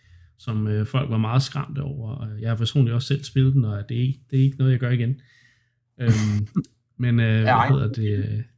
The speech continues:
Speaker 1: så, så blev det s-, projekt sk-, s-, scrappet, da der kom problemer mellem Kojima og Konamis,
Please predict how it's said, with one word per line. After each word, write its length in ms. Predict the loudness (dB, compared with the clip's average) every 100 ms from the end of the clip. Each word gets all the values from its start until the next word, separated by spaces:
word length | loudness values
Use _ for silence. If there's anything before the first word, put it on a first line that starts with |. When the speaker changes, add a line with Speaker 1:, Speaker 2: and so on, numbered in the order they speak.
| _ _
Speaker 1:
så, 160 | -6 -4 -2
så 160 | 0 4
blev 140 | 6
det 100 | 4
s-, 200 | 0 -6 _ _ _ _ _ 0
projekt 360 | 4 4 2
sk-, 520 | -4 -12 -8 -8 -8 -10
s-, 200 | -8 -6
scrappet, 520 | 0 2 4 2 2
da 360 | 4 4 4 2
der 100 | 2
kom 200 | 2 4
problemer 320 | 6 8 8
mellem 180 | 6 2
Kojima 400 | -2 4 6 6
og 180 | 2 0
Konamis, 640 | 0 2 2 2 -2 -10